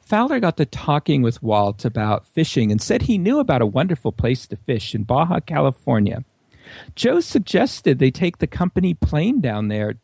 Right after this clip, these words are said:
and catch a marlin, and it would make a wonderful model for the submarine voyage.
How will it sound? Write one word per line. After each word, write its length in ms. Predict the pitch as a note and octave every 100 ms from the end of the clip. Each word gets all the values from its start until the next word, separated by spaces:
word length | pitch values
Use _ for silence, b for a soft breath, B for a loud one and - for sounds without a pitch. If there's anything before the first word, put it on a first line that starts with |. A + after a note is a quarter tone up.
| -
and 160 | C#3 -
catch 320 | - A#3+ -
a 40 |
marlin, 640 | F#3+ A#2 A#2 D3+ B2 G2+ - B B B
and 160 | - D#3
it 120 | -
would 140 | B3 G3+
make 300 | E3+ E3+ -
a 80 | -
wonderful 720 | A2+ A#2 D3+ G#3 F#3 B2+ - C3
model 460 | B2 B2+ E3 A2
for 160 | G#2+ C3+
the 100 | B2
submarine 720 | A#2+ C#3 C#3+ C#3 A#2+ D#3 A#3
voyage. 600 | - G2+ G2 - - -